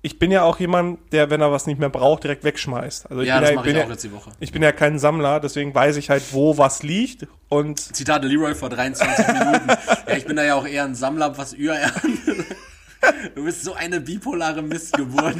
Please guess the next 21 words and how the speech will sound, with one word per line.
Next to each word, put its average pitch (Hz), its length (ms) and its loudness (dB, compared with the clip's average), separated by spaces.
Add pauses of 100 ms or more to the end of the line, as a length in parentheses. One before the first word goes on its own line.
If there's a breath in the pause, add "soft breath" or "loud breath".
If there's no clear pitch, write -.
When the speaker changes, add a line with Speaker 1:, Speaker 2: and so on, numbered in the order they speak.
(160)
Speaker 2:
<laughs> 240 180 4
Speaker 1:
Ja, 165 80 4
ich 185 100 0
meine 214 180 6
halt 202 160 4 (180)
Schrott, 208 400 2 (180)
Ü-Eier-Figuren 180 640 4
sind 170 120 2
doch 143 140 2
kein 127 180 -12
Schrott, - 380 0
Erik. 131 320 2
Speaker 2:
Kein 110 80 -16
Schrott. - 280 -18
Speaker 1:
Die 143 60 -8
steigen 180 460 0
im 151 180 -2
Wert, 185 400 4
ganz 196 180 -2
Speaker 2:
Ja, - 60 -20
Speaker 1:
bestimmt. 165 580 -8